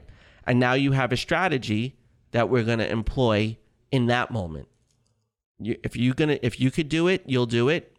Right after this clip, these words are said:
but you're gonna have to leave. It's gonna be, depend on what time of day it is. No matter what, whenever, what time the party start next Saturday?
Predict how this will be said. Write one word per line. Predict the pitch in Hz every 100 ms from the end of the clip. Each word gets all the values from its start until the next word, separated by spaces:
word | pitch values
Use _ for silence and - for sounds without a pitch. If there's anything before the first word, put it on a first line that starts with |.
| _ _ -
but | 113 - _ _ _ _ _ _
you're | 127
gonna | 113 117
have | 113 -
to | 113
leave. | 127 85
It's | 110
gonna | 139 143
be, | 165
depend | - 175
on | 147
what | 127
time | - 127
of | 117
day | 131 117
it | -
is. | 107 -
No | -
matter | 131 139 120
what, | 131 107
whenever, | 131 120 123 127
what | 143
time | - 139
the | 131
party | - 123 117
start | - 113 -
next | 107 -
Saturday? | 104 98 92